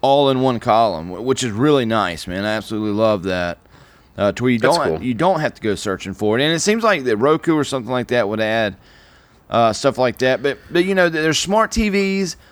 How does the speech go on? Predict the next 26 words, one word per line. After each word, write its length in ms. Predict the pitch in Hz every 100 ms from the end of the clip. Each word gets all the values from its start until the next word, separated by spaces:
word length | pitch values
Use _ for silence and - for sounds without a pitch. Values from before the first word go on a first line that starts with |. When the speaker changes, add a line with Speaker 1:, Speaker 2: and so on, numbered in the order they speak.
| _
Speaker 1:
there's 140 | 101 98
Speaker 2:
Well, 100 | 131
that's 140 | 180
what 120 | 127
Roku 360 | 175 175 175 175
Speaker 1:
Rokus. 20 | 113
Speaker 2:
is. 320 | 95 - - _ _ _ _ -
Speaker 1:
Yeah, 60 | 139 123 123
but, 200 | 170 160 110
Speaker 2:
Yeah. 120 | 120
Speaker 1:
y-, 180 | 190 165 113
you 140 | 180
know, 100 | 160
do 180 | 131 151 202
you 220 | 214 208
need 180 | 208 202
a 80 |
device? 680 | 190 175 196 233 233 - - - _ _
Uh, 60 | 120
you 120 | 131 120
know, 100 | 104
are 140 | 113 143
the 80 | 147
T 200 | 156 156
Vs 320 | 170 170 -
enough? 640 | 120 131 135 151 185 -